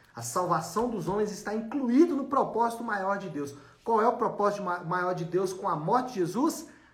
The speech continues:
A própria glória de Deus. Por quê? Se, preste atenção, isso é importante, se o intuito de Deus é salvar o homem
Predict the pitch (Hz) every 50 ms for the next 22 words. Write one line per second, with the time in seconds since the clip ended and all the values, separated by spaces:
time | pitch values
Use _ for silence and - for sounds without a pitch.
0 | _ _ _ _ - 156 - - - - - - - 202 240 - - 339 349 -
1 | 156 156 160 175 - 135 185 196 220 - - 135 123 117 117 - - - - -
2 | - 277 254 - - 196 165 127 - - - - - - - - - - - -
3 | - - - 285 311 302 254 180 - - - - - 190 226 226 - - 226 214
4 | - 233 233 226 - 226 226 - 220 190 - 165 139 123 117 - - - - -
5 | - _ - - - - - 262 247 214 156 - - - - - - 175 196 180
6 | - - - 277 339 - 349 302 220 233 190 165 185 190 185 165 190 180 165 -
7 | - 175 147 131 120 - 196 220 247 214 175 160 170 202 247 262 254 220 185 156
8 | 123 120 123 -